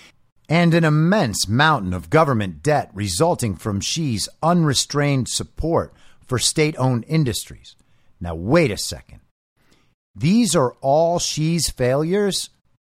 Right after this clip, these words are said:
These failures sound a little familiar. A whack-a-mole strategy of using lockdown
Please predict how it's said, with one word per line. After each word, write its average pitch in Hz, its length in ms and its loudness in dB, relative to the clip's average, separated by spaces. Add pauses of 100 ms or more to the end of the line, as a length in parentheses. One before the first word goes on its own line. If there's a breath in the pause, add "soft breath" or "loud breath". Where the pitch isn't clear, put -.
(460)
These 185 520 0 (380)
failures 143 800 2 (300)
sound 240 400 0
a 123 60 4
little 139 400 0
familiar. 147 580 -2 (640)
A 98 120 -4
whack-a-mole 143 720 2
strategy 175 640 0 (400)
of 123 160 0
using 127 400 2
lockdown 147 920 0